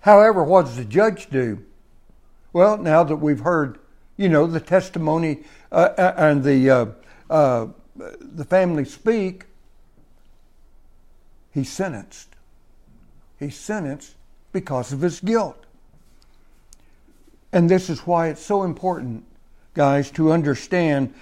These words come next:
justification is a divine act, whereby the guilty are vindicated. The believer is forgiven and made righteous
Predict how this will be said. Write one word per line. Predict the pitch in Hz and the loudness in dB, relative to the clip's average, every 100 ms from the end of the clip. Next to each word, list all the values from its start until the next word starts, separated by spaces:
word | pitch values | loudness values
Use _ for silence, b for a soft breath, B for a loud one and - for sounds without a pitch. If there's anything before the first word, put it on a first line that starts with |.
| b b 165 123 | b b -10 -10
justification | - 185 180 - 165 160 - 165 165 147 151 139 b b b _ | 0 0 0 -4 -12 -10 -10 -4 -4 -4 -8 -10 b b b _
is | 180 160 156 156 - - - - | 2 2 2 -2 -8 -18 -8 -2
a | 151 147 139 B B 170 | 2 2 0 B B -6
divine | 135 147 113 135 131 131 127 127 - _ | 0 0 0 -2 -2 -4 -8 -12 -18 _
act, | 151 113 - - - _ _ _ _ _ b b b - | 0 0 -2 -12 -20 _ _ _ _ _ b b b 0
whereby | 175 202 170 147 143 139 - - | 4 4 4 2 2 -2 -10 -12
the | 143 135 | -6 -4
guilty | 120 113 175 196 - 139 123 135 - b b - | -4 2 2 2 -4 -8 -6 -8 -12 b b 2
are | 151 | 2
vindicated. | 131 160 139 - 135 120 101 90 - _ - _ b b b | 4 2 2 -2 -2 -2 -4 -10 -14 _ -20 _ b b b
The | 151 147 | -4 0
believer | 131 135 185 240 151 135 - | 4 4 4 4 2 0 -2
is | 151 - | -6 -6
forgiven | - 127 143 196 131 127 127 - - - - | -8 -2 2 2 2 -4 -6 -12 -20 -16 -2
and | 185 208 196 | 0 0 0
made | 190 196 165 | 0 -2 0
righteous | 151 135 - 135 123 - | 2 2 0 -6 -6 -14